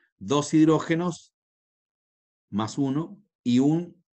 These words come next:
anión, que se llama sulfato, porque viene del sulfúrico,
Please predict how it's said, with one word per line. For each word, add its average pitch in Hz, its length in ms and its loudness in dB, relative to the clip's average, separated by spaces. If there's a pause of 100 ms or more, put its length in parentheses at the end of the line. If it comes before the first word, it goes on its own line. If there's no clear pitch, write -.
(300)
anión, 151 720 -2 (240)
que - 100 -20
se 82 160 -10
llama 90 240 -6
sulfato, 143 560 -2
porque 98 240 -8
viene 107 320 -4
del 110 180 -6
sulfúrico, 117 1080 -6